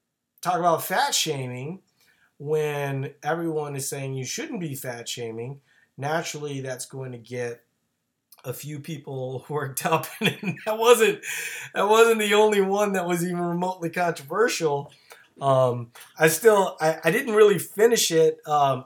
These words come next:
I didn't find it particularly funny, and I love Bill Burr. I listen to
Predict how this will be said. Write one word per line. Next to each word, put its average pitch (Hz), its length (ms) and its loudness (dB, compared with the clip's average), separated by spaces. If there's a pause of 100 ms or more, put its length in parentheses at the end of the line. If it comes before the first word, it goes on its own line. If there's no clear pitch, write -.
(140)
I 226 60 -10
didn't 330 280 -2
find 285 300 2
it 240 100 -12
particularly 202 600 0
funny, 160 520 0
and 151 100 0
I 170 100 6
love 220 380 2
Bill 185 200 0
Burr. 160 280 2
I 156 120 0
listen 170 360 -4
to 156 360 -2